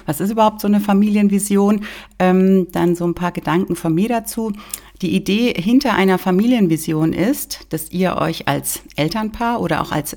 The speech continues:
werdendes Elternpaar, mm, also das heißt, wenn ihr euch gerade mit einem Kinderwunsch tragt, mal zusammensetzt und gemeinsam besprecht,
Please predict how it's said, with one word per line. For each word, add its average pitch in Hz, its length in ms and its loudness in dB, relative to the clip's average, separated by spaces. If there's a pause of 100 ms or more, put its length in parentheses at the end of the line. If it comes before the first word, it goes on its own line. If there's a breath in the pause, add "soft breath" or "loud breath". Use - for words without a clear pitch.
werdendes 185 480 -2
Elternpaar, 208 720 -2 (520 loud breath)
mm, 170 220 4 (100)
also 156 180 -6
das 151 180 -8
heißt, 151 300 -4
wenn 151 140 0
ihr 151 360 -2
euch 147 120 -10
gerade 147 260 -4
mit 151 180 -8
einem 143 260 -2 (320 loud breath)
Kinderwunsch 196 720 4
tragt, 180 560 0
mal 170 320 4
zusammensetzt 214 840 -2
und 180 240 0
gemeinsam 196 720 2
besprecht, 185 760 -4